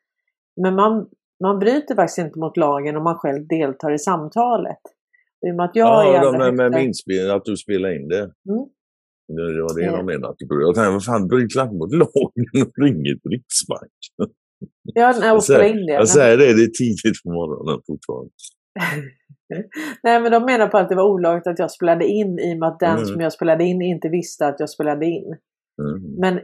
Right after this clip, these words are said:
Speaker 1: i och med att jag själv deltar i samtalet så är det inte ett brott, utan jag har rätt att ringa till Riksbanken, spela in det,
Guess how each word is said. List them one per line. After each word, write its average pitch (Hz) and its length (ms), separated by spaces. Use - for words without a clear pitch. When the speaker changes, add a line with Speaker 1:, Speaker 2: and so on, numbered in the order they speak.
Speaker 1:
i 185 80
och 170 60
med 175 80
att 170 100
jag 185 120
själv 226 360
deltar 180 480
i 165 80
samtalet 175 840
så - 120
är 190 300
det 190 120
inte 170 260
ett 160 160
brott, - 400
utan 175 300
jag 202 160
har 185 200
rätt 233 340
att 175 160
ringa 220 280
till 233 120
Riksbanken, 160 560
spela 175 300
in 190 320
det, 143 260